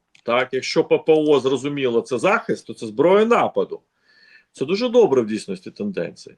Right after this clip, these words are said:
Нас не повинні цікавити, що говорить Дональд Трамп. Слухайте, може говорити все, що завгодно, так? Е, він може говорити, що, все, що завгодно, а нам головне зброя.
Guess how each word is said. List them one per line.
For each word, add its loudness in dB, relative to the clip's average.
Нас 0
не 0
повинні 4
цікавити, -2
що -4
говорить 2
Дональд -4
Трамп. -4
Слухайте, -2
може 2
говорити 2
все, 0
що -2
завгодно, -4
так? 0
Е, 4
він -8
може -4
говорити, 0
що, 0
все, -6
що -2
завгодно, 4
а 4
нам 0
головне 2
зброя. -2